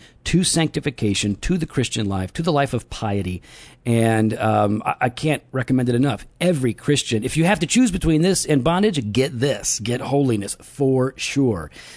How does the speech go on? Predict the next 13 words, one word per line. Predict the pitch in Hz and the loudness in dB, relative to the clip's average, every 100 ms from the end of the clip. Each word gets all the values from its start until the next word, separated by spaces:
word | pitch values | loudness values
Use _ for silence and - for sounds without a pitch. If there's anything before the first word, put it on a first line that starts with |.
| - - | -20 -4
Um, | 110 107 104 110 120 123 | 2 2 2 0 -2 -2
in | 143 | 0
fact, | 123 143 113 | 2 0 0
this | 147 190 | 0 2
is | 160 131 | 0 0
probably | - 165 175 175 147 | -2 0 0 2 2
the | 127 | 2
most | 127 127 139 143 139 - - - - - | 2 4 4 4 2 0 -4 -10 -16 -12
accessible | 123 - - 147 - 127 | -8 -4 -2 0 0 0
book | 120 120 | 0 0
on | 117 107 | -2 0
my | 101 | 0
list. | 98 123 135 - - | 0 0 0 -2 -8